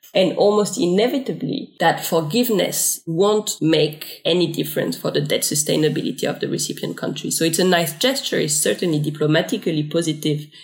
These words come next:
It allows Chinese M F A officials to say that they're doing a lot for debt relief. But at the end of the day, it doesn't do much. On top of that, you know,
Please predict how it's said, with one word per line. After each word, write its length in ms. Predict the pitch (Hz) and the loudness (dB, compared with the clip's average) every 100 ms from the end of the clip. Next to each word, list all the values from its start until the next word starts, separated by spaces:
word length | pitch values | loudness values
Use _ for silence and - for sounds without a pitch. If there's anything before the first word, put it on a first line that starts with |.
| - | -2
It 140 | 190 | 2
allows 580 | 175 165 170 180 175 - | 4 4 4 2 0 -4
Chinese 580 | - 165 170 165 165 - | 0 2 4 2 0 -2
M 140 | - 156 | 0 2
F 160 | 160 | 2
A 60 | 165 | 2
officials 480 | 170 160 160 151 151 | 2 0 0 -2 -2
to 100 | 180 | 0
say 260 | - 160 | 2 2
that 160 | 160 156 | 2 2
they're 160 | 170 165 | 2 2
doing 220 | 165 156 | 2 4
a 60 | 151 | 4
lot 260 | 160 - | 2 0
for 180 | - 156 | -2 0
debt 200 | - 151 | 0 -2
relief. 420 | - 165 185 - - - | 0 2 0 -2 -12 0
But 340 | 185 - - - | 0 2 -4 -2
at 180 | 170 - | -2 2
the 100 | 180 | 2
end 100 | 196 | 4
of 80 | |
the 80 | 160 | 2
day, 140 | 165 160 | 2 0
it 100 | 147 | 2
doesn't 300 | 170 165 156 | 2 2 2
do 100 | 156 | 4
much. 320 | 165 254 - | 4 2 2
On 180 | 175 180 | 0 2
top 160 | 240 | 0
of 160 | 240 190 | 0 0
that, 240 | 180 175 | 0 0
you 120 | 180 | 2
know, 200 | 170 156 | 2 2